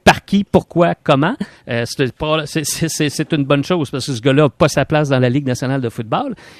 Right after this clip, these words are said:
Mais là, la question qui reste aussi, c'est il va arriver quoi avec l'enquête sur le climat de travail toxique dans, dans, dans, dans cette équipe-là ? Parce que là, c'est pas simplement un employé qui est sur la sellette,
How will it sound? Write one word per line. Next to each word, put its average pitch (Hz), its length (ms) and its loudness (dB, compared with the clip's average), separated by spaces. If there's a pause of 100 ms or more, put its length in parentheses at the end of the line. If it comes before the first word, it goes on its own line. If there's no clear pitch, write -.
Mais 113 140 2
là, 240 120 8
la 214 120 4
question 202 500 -2
qui - 180 -6
reste 214 300 -4
aussi, - 300 0
c'est - 180 -2
il 127 140 2
va 151 80 4
arriver 143 320 -2
quoi 320 260 0
avec 139 280 -4
l'enquête 147 680 -2 (320)
sur - 220 -4
le 131 100 2
climat 139 280 2
de - 140 -6
travail 127 400 0
toxique - 600 -4
dans, 107 360 0
dans, 110 240 -2
dans, 113 200 -4
dans 131 200 0
cette - 280 -4
équipe-là ? 143 440 0
Parce - 220 -10
que - 80 -2
là, 190 180 0
c'est 143 200 -4
pas 185 180 -2
simplement 147 560 -6
un 131 240 -2
employé 170 540 -2
qui - 80 -6
est 143 100 -2
sur 156 100 -6
la 135 120 -2
sellette, 139 360 -2